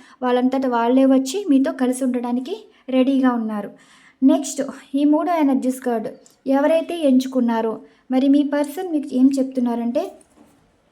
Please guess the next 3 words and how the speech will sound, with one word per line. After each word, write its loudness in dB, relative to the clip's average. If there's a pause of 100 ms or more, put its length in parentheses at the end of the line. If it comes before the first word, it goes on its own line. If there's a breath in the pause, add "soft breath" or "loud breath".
(1160 soft breath)
చూడండి, 4 (380 loud breath)
ఇప్పటి -2
వరకు 2